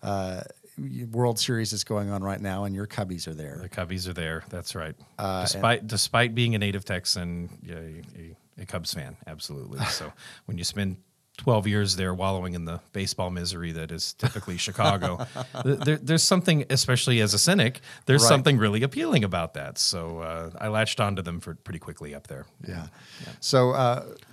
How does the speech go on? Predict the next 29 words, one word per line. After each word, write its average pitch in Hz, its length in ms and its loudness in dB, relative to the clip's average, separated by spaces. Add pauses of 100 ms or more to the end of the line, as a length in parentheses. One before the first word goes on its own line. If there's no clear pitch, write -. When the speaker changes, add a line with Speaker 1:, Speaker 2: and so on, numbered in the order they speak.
(320)
Speaker 1:
y-, 143 240 -4
you 156 440 0 (240)
also 123 640 0 (220)
are 95 200 -2
a - 100 -10
musician. 90 560 -6 (340)
Uh, 80 180 -12
I 95 100 -8
s-, 90 140 -8 (220)
you - 120 -8
know, 80 100 -6
I 82 140 -8 (520)
did 104 160 -4
a, 90 260 -2
a 95 40 -8
vocal 95 320 -6
performance 92 480 -8
major 90 300 -6
in 87 80 -6
college, 85 360 -6
spent - 220 -6
ten 101 180 -4
years 90 300 -4
as 87 140 -8
a 85 260 -6 (300)
music 98 320 -4
minister. 92 440 -6 (520)
Uh, 107 180 -2 (320)
you, 151 480 -4